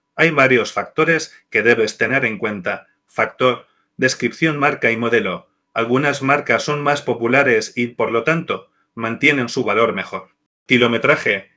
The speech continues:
Menos kilómetros suelen significar menos desgaste. Condición general. Un coche bien cuidado tendrá un mejor valor de reventa. Tecnología de la batería. Las mejoras en la tecnología pueden afectar el valor.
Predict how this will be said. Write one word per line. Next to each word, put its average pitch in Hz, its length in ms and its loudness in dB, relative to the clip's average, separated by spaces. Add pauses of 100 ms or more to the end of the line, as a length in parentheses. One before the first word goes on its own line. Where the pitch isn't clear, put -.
Menos 135 400 0
kilómetros 120 640 0
suelen 110 280 0
significar 117 640 -2
menos 120 300 -2
desgaste. 104 580 -2 (360)
Condición 131 540 2
general. 110 640 0
Un 135 140 -4
coche 143 320 2
bien 120 260 0
cuidado 123 480 2
tendrá 117 380 0
un 123 120 -2
mejor 107 360 -2
valor 104 300 0
de 104 80 0
reventa. 95 580 -6 (260)
Tecnología 127 640 2
de 123 100 0
la 107 100 2
batería. 120 640 2 (100)
Las 117 180 0
mejoras 117 520 2
en 101 120 -8
la 110 140 0
tecnología 127 640 2
pueden 170 320 2
afectar 113 400 -2
el 101 140 -2
valor. 85 300 -4